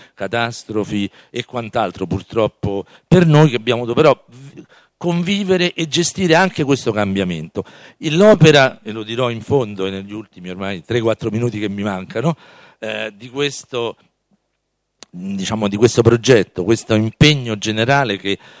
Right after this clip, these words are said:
ha comportato e, e ha coinvolto sia pro-, ehm, problemi di cultura organizzativa, quello che in parte ha sfiorato l'amico del,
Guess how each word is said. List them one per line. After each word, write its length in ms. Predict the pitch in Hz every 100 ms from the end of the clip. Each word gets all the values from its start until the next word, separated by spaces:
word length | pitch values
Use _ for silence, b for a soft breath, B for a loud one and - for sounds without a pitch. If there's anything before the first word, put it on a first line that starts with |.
| B
ha 140 | 117
comportato 880 | - 139 135 143 131 139 110 92 90 B B
e, 160 | - 120
e 100 | 123
ha 120 | 117
coinvolto 640 | - 123 120 120 90 - 98
sia 300 | - 208 180
pro-, 360 | 131 135 131 B B B -
ehm, 640 | 107 107 107 107 104 104 _
problemi 520 | 113 117 117 165 147
di 100 | 123
cultura 680 | 120 127 127 151 156 143 123 - _
organizzativa, 960 | 135 127 113 123 113 113 104 95 78 80 b b _
quello 280 | 117 117 110
che 100 | 104
in 140 | 104
parte 320 | - 117 -
ha 60 | 107
sfiorato 800 | - 104 104 101 98 95 92 87 b b b
l'amico 560 | 90 98 110 107 95 98
del, 500 | 95 95 90 90